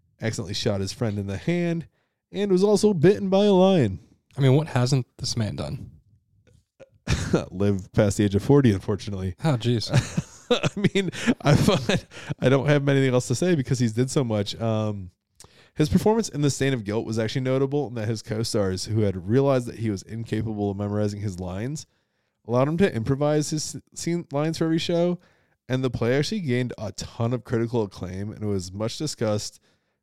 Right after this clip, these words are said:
Speaker 1: for a scene in which Waddell lifted the actor playing a villain and threw him across the stage with ease. So,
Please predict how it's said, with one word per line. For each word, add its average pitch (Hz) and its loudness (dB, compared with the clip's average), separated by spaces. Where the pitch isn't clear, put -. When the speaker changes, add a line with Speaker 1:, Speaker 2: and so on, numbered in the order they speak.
Speaker 1:
for - 0
a 127 4
scene 135 0
in 113 0
which 107 0
Waddell 107 4
lifted 120 4
the 107 4
actor 113 0
playing 113 0
a 95 -2
villain 175 2
and 120 -8
threw 135 -2
him 139 -2
across 123 -2
the 113 -6
stage 110 -4
with 110 -2
ease. - -12
So, 113 2